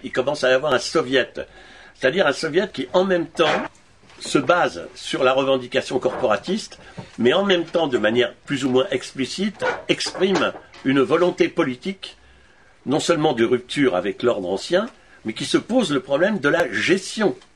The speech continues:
de la société. Après des soviets, il y en a des modèles, il y en a, il y a des milliers de soviets qui se créent à un moment donné. Au départ, c'est pas des soviets,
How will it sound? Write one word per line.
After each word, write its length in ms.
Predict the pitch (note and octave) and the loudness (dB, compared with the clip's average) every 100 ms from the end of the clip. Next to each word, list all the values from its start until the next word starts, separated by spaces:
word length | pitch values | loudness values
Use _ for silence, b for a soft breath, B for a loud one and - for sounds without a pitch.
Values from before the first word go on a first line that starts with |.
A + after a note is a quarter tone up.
| _ _ _ _ | _ _ _ _
de 100 | G2 | -2
la 140 | A#2 A#2 | 2 2
société. 600 | B2 - A#2 - F#2+ - B B | -2 -2 -2 -2 -4 -6 B B
Après 280 | - - F#3 | -4 0 0
des 120 | C#3 | 0
soviets, 360 | C3 C#3 A#2 E3+ | -2 -2 -2 -2
il 40 | C#3 | 0
y 40 | |
en 60 | A2+ | 0
a 80 | G#2 | 0
des 100 | G2+ | -2
modèles, 340 | A2 G#2+ C3+ | -4 0 0
il 60 | G2+ | 0
y 40 | |
en 60 | F#2+ | -4
a, 60 | |
il 80 | F#2 | -2
y 60 | G#2 | -2
a 60 | |
des 120 | F#2+ F#2 | -2 -4
milliers 400 | F#2+ D#3+ D#3+ F3 | -2 -2 0 -2
de 60 | |
soviets 380 | - A#2+ G2+ C#3+ - | 0 -2 0 -2 -6
qui 100 | G#2+ | -10
se 120 | F#2 | -8
créent 360 | - G2+ G#2 | -4 -2 -2
à 80 | F#3 | -2
un 20 | |
moment 260 | G2 F#2+ F#2 | -2 -2 -2
donné. 400 | F2 E2 A#2 A3+ B B B B - | -4 -2 -4 -4 B B B B -8
Au 100 | A2+ | -2
départ, 380 | A2 - C3+ A2+ | -2 0 0 0
c'est 220 | - - | -6 -4
pas 140 | A2+ | -2
des 100 | F#2+ | -2
soviets, 400 | F#2 F#2+ F2 G2 | -4 -8 -4 -6